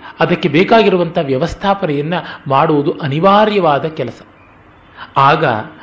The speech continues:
ಪ್ರಕೃತಿಗೆ ಯಾವುದು ಹಿತವಾಗುತ್ತೆ, ನಿಸರ್ಗಕ್ಕೆ ಯಾವುದು ಹಿತವಾಗುತ್ತೆ,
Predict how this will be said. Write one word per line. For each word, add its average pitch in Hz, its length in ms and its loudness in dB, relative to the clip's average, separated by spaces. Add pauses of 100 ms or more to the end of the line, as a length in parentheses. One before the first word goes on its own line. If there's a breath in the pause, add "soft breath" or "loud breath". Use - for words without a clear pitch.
(200 loud breath)
ಪ್ರಕೃತಿಗೆ 254 600 2
ಯಾವುದು 190 480 4
ಹಿತವಾಗುತ್ತೆ, 160 840 2
ನಿಸರ್ಗಕ್ಕೆ 151 600 0
ಯಾವುದು 151 320 4
ಹಿತವಾಗುತ್ತೆ, 147 800 0